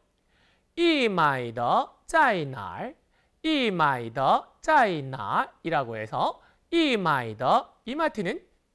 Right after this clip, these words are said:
在, 어디 어디에 있다, 날, 어디라고 해서요. 이마트는 어디 있나요? 라고 물어볼 수도 있습니다. 여기까지가 바로 첫 번째 패턴이요.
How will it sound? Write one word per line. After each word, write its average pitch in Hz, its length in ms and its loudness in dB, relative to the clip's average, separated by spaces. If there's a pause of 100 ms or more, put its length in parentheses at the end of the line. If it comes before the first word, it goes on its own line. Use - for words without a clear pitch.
在, 226 360 2 (340)
어디 131 260 -4
어디에 120 260 -6
있다, 240 320 0 (240)
날, 143 720 2 (180)
어디라고 247 640 -2
해서요. 180 360 -4 (320)
이마트는 202 440 -4
어디 294 220 -6
있나요? 285 460 -2
라고 175 180 -2
물어볼 139 240 -4
수도 226 140 -6
있습니다. 117 360 -10 (720)
여기까지가 220 880 0
바로 175 320 0
첫 - 240 -8
번째 277 300 -2
패턴이요. 170 720 -4